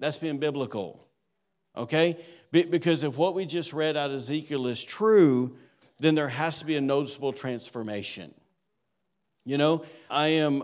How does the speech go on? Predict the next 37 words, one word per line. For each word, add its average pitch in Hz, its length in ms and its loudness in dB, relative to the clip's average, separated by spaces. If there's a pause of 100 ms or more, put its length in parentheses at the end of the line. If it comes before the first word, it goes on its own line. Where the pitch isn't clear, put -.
(100)
blown 170 380 2
away 160 680 2 (420)
by 131 160 0
how 143 220 0
many 156 180 -2
people 147 460 -6
in 127 80 -4
America, 120 840 -4
north, 143 440 -2 (100)
south, 143 480 -4 (100)
east, 147 360 -4
west, 117 600 -6 (580)
think 170 320 -2
they're 156 240 0
okay 139 320 -2
with 123 240 -6
God 127 320 -2
just 120 200 -10
'cause 117 200 -10
they 117 100 -8
said 117 240 -6
a 107 60 -10
prayer 127 280 -4
when 110 140 -8
they 107 80 -10
were 104 120 -10
five. 90 600 -8 (1800)
Like, 143 300 2
we 147 200 0
have 180 240 0
to 160 100 -10
stop 156 340 -4
and 147 100 -6
go, 131 140 0
"Where's 135 320 -4
the 135 100 -6
fruit? - 680 -6